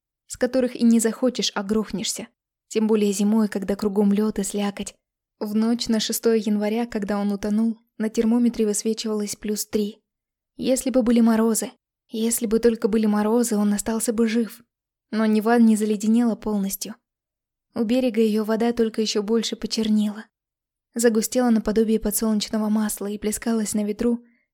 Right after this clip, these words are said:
заливая гранит портика. Если бы ее сковало льдом,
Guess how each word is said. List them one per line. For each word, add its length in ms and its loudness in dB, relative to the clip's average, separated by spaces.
заливая 440 0
гранит 440 0
портика. 540 -8
Если 380 0
бы 140 2
ее 220 0
сковало 420 -4
льдом, 380 0